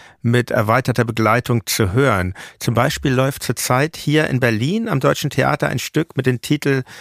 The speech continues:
Forever Yin, Forever Young, die Welt des Fanny van Dann.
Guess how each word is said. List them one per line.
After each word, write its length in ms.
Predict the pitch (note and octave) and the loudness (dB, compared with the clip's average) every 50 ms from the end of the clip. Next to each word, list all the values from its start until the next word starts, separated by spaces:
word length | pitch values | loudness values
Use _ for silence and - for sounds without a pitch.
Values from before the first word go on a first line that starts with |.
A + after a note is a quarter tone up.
| - - _ | -20 -20 _
Forever 420 | - - B2+ C3+ C#3 C3 C#3+ C3+ | -4 -2 0 2 2 2 2 2
Yin, 380 | B2+ A#2 C3+ D3 E3 F3 E3+ D3+ | 0 0 0 0 0 0 -2 -2
Forever 480 | - - C3 - - C3+ C3 B2+ B2+ B2 | -2 -2 -2 0 2 0 2 2 0 2
Young, 500 | A#2 A#2+ A#2 A#2 C3 D3+ F3 F#3+ G3+ G3 - _ _ - - - - - - _ - | 2 2 2 2 2 0 -2 -2 -4 -6 -10 _ _ -20 -20 -20 -20 -20 -20 _ -2
die 140 | B2 A2+ G#2+ | 0 2 2
Welt 260 | A#2+ C3+ D#3 D#3+ - | 2 2 2 0 -2
des 160 | D3 - - | -4 -4 -2
Fanny 260 | - - C#3 C#3+ C#3+ - - | -2 -2 0 0 -2 -2 -2
van 180 | C3 C3 B2 | -2 -2 0
Dann. 560 | A#2 C3 C#3 C#3 B2+ F#2+ F2+ F2 E2+ E2 E2+ | 2 2 2 2 2 0 -2 -4 -6 -8 -10